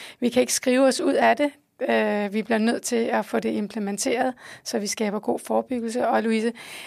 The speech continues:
vi kunne tale, øh, meget mere om det her, øh, og vi har talt, øh, måske også alt for længe om det, så vi skal,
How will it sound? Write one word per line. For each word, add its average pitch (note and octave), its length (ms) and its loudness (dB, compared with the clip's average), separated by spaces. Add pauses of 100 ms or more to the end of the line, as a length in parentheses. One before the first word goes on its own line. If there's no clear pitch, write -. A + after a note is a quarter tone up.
(160)
vi A#3+ 120 2
kunne B3+ 120 0
tale, A#3 520 2 (180)
øh, G#3+ 300 -6
meget C4 520 6
mere A#3 240 4
om A#3 140 2
det A3+ 140 0
her, A3 200 2 (260)
øh, A3 200 4
og A3+ 100 4
vi G#3+ 80 -2
har G#3+ 100 0
talt, A3+ 440 -2
øh, G#3 260 -2
måske G#3+ 360 0
også G#3 180 0
alt - 200 -2
for - 100 -4
længe B3+ 300 4
om C4+ 120 0
det, A3+ 120 -4
så A3+ 120 -4
vi G3+ 120 -4
skal, A#3 240 0